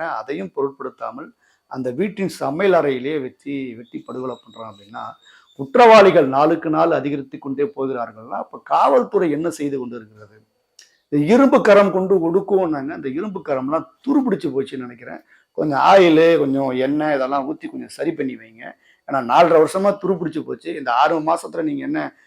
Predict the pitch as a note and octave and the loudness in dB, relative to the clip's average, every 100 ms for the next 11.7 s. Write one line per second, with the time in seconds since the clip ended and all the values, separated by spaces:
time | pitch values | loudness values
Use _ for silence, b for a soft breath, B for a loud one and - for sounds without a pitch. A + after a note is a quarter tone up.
0 | _ C#3+ C3+ D3 F#3+ F3 F3 D#3+ D3 C3+ | _ -6 0 4 4 4 4 2 0 -4
1 | D3+ D3 C3+ C3+ E3 F#3 F#3 E3+ E3 D#3 | -4 -4 -4 -8 -4 4 6 6 4 2
2 | C#3+ C#3 C3+ C#3+ E3 D#3+ b b C#3 C#3+ | -2 -6 -6 -2 -2 -4 b b 0 4
3 | G3 G3 - E3 C#3 C#3+ D3 D#3 D3 C3+ | 4 4 4 4 2 -4 -2 0 0 -2
4 | - D3 C#3 B2+ E3+ G3+ F#3 C#3+ A#2+ B2+ | -4 -2 -2 -2 -2 0 0 0 -6 -12
5 | - _ _ _ _ _ _ _ _ _ | -18 _ _ _ _ _ _ _ _ _
6 | F#3 F3+ C#3+ C#3 D#3+ C#3 G#2 b b b | 6 6 6 4 4 2 -2 b b b
7 | - D3 D3+ C#3+ F#3+ G3+ F#3 D#3 D3 C#3+ | -4 0 2 4 4 4 2 2 0 -2
8 | C#3 B2+ D3+ D#3 D3+ E3 E3 E3+ F#3+ E3 | -2 2 0 2 2 0 0 2 4 2
9 | A2+ - _ _ _ _ A#2 C3+ F#3+ E3+ | -4 -14 _ _ _ _ -8 -2 2 4
10 | D3 C3 B2+ A#2+ A2+ E3 E3 D3+ D3+ D3+ | 4 0 -4 -8 0 2 4 2 2 -2
11 | D3+ F3 F3 F#3 F3 C#3+ A2 | -2 -4 0 2 2 0 -6